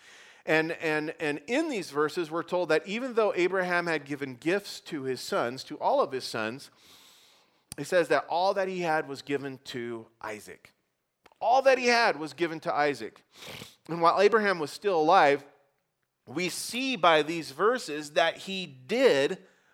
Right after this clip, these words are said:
what God had instructed him to do. By recognizing Isaac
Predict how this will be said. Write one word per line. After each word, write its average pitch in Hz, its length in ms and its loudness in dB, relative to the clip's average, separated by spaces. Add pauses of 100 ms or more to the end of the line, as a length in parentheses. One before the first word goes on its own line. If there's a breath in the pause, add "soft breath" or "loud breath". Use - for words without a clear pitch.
what 160 380 -4
God 185 320 2
had 202 280 -6
instructed 151 600 -10
him 165 220 -12
to 190 140 -14
do. 208 340 -12 (1500)
By 160 140 2
recognizing 165 1000 0 (440)
Isaac 185 680 0